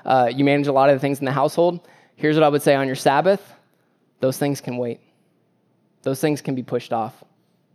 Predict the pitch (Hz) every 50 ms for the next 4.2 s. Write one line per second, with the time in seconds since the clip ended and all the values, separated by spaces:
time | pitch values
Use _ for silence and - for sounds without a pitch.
0 | _ _ _ _ _ _ _ _ _ - - 123 123 131 147 147 156 156 147 143
1 | 139 147 135 143 139 131 135 131 131 117 - 123 123 123 120 117 107 104 107 101
2 | 101 98 - - 90 107 117 127 117 107 123 127 - 123 117 120 123 - 131 123
3 | - 131 123 117 120 117 117 - - 117 104 110 - 110 107 104 104 98 104 110
4 | - - -